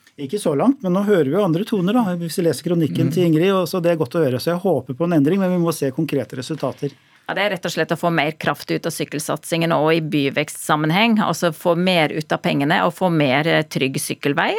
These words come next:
Speaker 3: og godt drift av vedlikeholdssykkelvei for det vi har tilgjengelige midler. Det er viktig for oss.
Speaker 2: Og så nevnte da, ehm, Andersson dette med tretti kilometers, eh, grense i byene.
Speaker 3: Ja, nå ser vi en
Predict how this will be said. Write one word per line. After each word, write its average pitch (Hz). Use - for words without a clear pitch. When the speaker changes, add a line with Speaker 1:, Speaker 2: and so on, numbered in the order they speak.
Speaker 3:
og 214
godt 190
drift 175
av 165
vedlikeholdssykkelvei 156
for -
det 147
vi 151
har 135
tilgjengelige 151
midler. 151
Det 175
er 170
viktig 147
for 143
oss. -
Speaker 2:
Og -
så 180
nevnte 147
da, 131
ehm, 127
Andersson 135
dette 127
med 123
tretti 117
kilometers, 113
eh, 117
grense 110
i 113
byene. 87
Speaker 3:
Ja, 190
nå 226
ser 160
vi 180
en 233